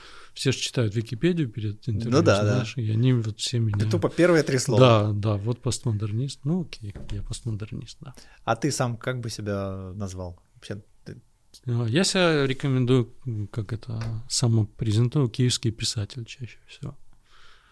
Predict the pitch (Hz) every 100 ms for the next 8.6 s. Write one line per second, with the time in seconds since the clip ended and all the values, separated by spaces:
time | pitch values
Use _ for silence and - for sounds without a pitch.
0 | _ _ - 104 98 95 98 101 - -
1 | - - - - - - _ - - -
2 | - _ _ 110 101 123 135 131 113 113
3 | - 120 113 107 104 101 101 101 101 -
4 | _ _ _ - - 110 123 117 95 -
5 | - _ _ _ _ _ _ - 104 -
6 | 98 98 107 101 104 143 - - - 110
7 | 104 110 110 120 127 104 101 110 104 120
8 | 110 120 110 - 98 95